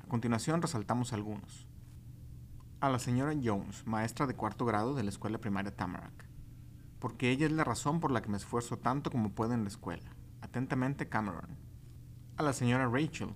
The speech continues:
conserje de la escuela primaria North Plains. Ella trabaja mucho y es amable, compasiva y considerada.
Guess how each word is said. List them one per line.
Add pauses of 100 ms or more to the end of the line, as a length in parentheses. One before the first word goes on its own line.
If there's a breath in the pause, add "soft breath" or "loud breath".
(100)
conserje
de
la
escuela
primaria
North
Plains. (420)
Ella
trabaja
mucho
y
es
amable,
compasiva
y
considerada.